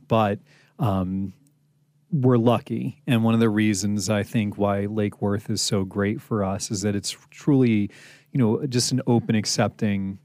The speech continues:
place to be in community. And we, we really love being there.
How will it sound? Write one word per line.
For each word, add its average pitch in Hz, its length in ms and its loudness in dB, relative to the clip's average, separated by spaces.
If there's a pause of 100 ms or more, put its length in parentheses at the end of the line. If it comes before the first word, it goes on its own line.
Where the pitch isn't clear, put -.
(160)
place 110 340 0
to 110 120 0
be 98 280 0
in 107 120 -2
community. 98 520 -4
And 107 120 -4
we, 110 400 -2
we 110 160 0
really 104 300 2
love 92 280 -4
being 95 300 -2
there. 120 300 -2